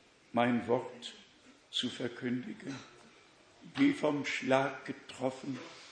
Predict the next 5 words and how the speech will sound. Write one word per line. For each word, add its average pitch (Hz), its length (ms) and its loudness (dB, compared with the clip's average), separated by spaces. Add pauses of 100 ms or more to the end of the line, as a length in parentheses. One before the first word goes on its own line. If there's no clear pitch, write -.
(600)
bin - 100 0
ich 139 160 4
nach 131 220 4
links 139 680 2
rübergefallen 131 1000 0